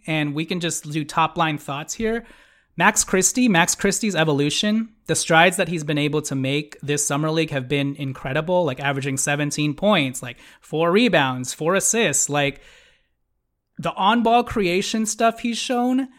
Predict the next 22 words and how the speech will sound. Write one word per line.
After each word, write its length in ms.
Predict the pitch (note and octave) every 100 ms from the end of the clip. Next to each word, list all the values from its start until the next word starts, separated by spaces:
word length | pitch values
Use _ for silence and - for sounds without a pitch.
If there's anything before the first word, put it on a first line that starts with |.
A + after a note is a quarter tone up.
| _
the 140 | D#3+ D3+
sledgehammer 680 | - F#3 G#3+ - G#3+ A3
tomahawk 560 | G#3 G3 G3 F#3 F#3 -
dunk 240 | D#3+ F3+
he 120 | -
had 200 | G3 G3
against 320 | G3+ E3 D#3 C#3
Golden 300 | D#3+ F3 D3
State. 320 | - F#3 C#3+
Jesus 340 | E3 B3 G#3
Christ, 260 | - F3+ C#3+
I 60 |
didn't 200 | E3 A3
know 120 | F3 G3
this 160 | F3
guy 160 | - F3
was 140 | D#3
that 160 | D#3 D#3
athletic. 500 | D3 E3 F3 C3 -
Like, 220 | D3 C3+
the 80 | D#3+
ferocity 840 | - F3+ F3+ G#3 F#3 D3+ C3+ C3